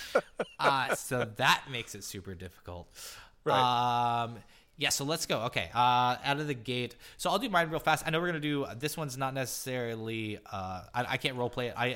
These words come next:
Speaker 2: I did do one from playing hooky from school back in the day
Speaker 1: Yeah.
Speaker 2: as a kid.
Speaker 1: Yeah.
Speaker 2: I don't know if you
Speaker 1: Yeah, oh,
Speaker 2: did.
Speaker 1: yeah.
Speaker 2: I didn't know the science behind,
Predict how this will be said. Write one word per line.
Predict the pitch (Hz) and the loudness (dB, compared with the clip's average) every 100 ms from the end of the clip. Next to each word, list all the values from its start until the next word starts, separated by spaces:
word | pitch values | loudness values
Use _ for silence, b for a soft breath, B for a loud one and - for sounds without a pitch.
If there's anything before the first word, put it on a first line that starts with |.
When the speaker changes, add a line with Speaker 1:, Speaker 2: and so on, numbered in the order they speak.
| 123 | -2
Speaker 2:
I | |
did | 123 135 | -2 -4
do | 131 120 | -4 -6
one | 107 117 117 | -4 -4 -6
from | 104 - 117 107 104 104 92 - | -10 -8 -4 -4 -6 -8 -12 -12
playing | 120 107 | -10 -6
hooky | 117 - | -6 -6
from | 104 98 | -10 -10
school | - - 101 117 135 131 110 | -10 -8 -6 -4 -4 -6 -4
back | 117 120 | -4 -4
in | |
the | 120 | -10
day | 110 117 | -8 2
Speaker 1:
Yeah. | 113 | 2
Speaker 2:
as | - | 2
a | |
kid. | 87 - 117 123 | -6 -10 -8 -4
Speaker 1:
Yeah. | 95 104 B B | -2 -2 B B
Speaker 2:
I | |
don't | 123 | -4
know | 127 | -4
if | - | 0
you | 104 | 2
Speaker 1:
Yeah, | |
oh, | 127 | 4
Speaker 2:
did. | |
Speaker 1:
yeah. | 127 87 B B B - | 2 -2 B B B -4
Speaker 2:
I | 139 | -4
didn't | 180 | 0
know | 175 | -2
the | 147 | -2
science | - 135 139 139 - | -2 0 0 0 -4
behind, | 123 - 123 120 117 113 110 | -8 -2 0 2 0 -4 -6